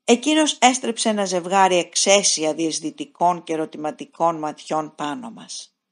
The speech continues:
«Να με συγχωρείτε, δεσποινείς», είπε με ένα σίγουρο επίμονο τρόπο, «μα θα σας ζητούσα να μου δώσετε το λόγο σας πως κανείς εκτός συντρόφου σας δεν είναι αστυνομικός». «Σας δίνω το λόγο γι' αυτό», απάντησε εκείνη.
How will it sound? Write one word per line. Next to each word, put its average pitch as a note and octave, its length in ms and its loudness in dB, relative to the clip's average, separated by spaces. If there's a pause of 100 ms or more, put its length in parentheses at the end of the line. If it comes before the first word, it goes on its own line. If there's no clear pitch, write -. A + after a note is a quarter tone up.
(560)
«Να A3 120 0
με A#3+ 80 2
συγχωρείτε, C4 560 2
δεσποινείς», D3+ 720 -2
είπε D#3+ 240 -6
με D#3 100 -6
ένα D3+ 140 -8
σίγουρο D3 520 -2
επίμονο C#3+ 520 -6
τρόπο, D3+ 500 0 (340)
«μα C4 200 4
θα C#4 140 0
σας C4 200 2
ζητούσα A#3 440 0
να G#3 120 0
μου G3+ 120 -2
δώσετε F#3+ 440 0
το F#3 140 0
λόγο F3 320 4
σας E3 360 -6 (200)
πως G3 220 -2
κανείς A3 380 2
εκτός D#4 320 -2
συντρόφου D#3+ 560 -2
σας A#3 200 -4
δεν A#3+ 180 0
είναι B3+ 140 -2
αστυνομικός». C#4+ 760 -2 (680)
«Σας F#3 240 0
δίνω B3+ 340 0
το G#3 100 2
λόγο F#3+ 320 4
γι' D#3+ 120 -8
αυτό», C#3 380 -8
απάντησε D3 520 -8
εκείνη. - 460 -16